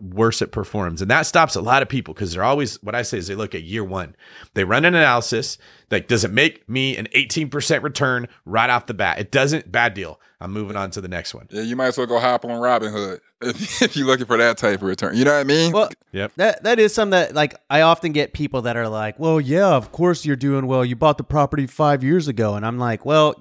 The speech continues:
Speaker 3: guess what? Ten years from now, you're gonna be saying the same thing when I
Speaker 2: <laughs>
Speaker 3: look smart for having
Speaker 2: Yeah,
Speaker 3: bought
Speaker 2: yeah.
Speaker 3: consistently."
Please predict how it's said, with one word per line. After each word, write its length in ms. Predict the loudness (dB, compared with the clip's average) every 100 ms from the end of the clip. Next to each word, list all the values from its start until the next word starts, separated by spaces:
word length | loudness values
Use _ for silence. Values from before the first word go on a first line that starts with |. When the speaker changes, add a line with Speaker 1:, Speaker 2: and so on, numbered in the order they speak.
| -4
Speaker 3:
guess 220 | -4 0
what? 340 | 2 2 0 -14 -20 _
Ten 220 | 0 2 4
years 240 | 4 2
from 120 | 0
now, 240 | 2 2 2
you're 140 | 0
gonna 120 | -2
be 80 | -4
saying 260 | -4 -4 -4
the 60 |
same 340 | -6 -4 -4 -2
thing 220 | -2 -2
when 140 | -2
I 140 | -4 -4 -8
Speaker 2:
<laughs> 100 | -2
Speaker 3:
look 240 | -2 -2
smart 520 | -6 -4 2 2 2
for 180 | -2 -2
having 200 | 2 2
Speaker 2:
Yeah, 180 | 4 2 0
Speaker 3:
bought 300 | 2 2 2
Speaker 2:
yeah. 180 | 0 0
Speaker 3:
consistently." 720 | -2 -6 -8 -12 -12 -16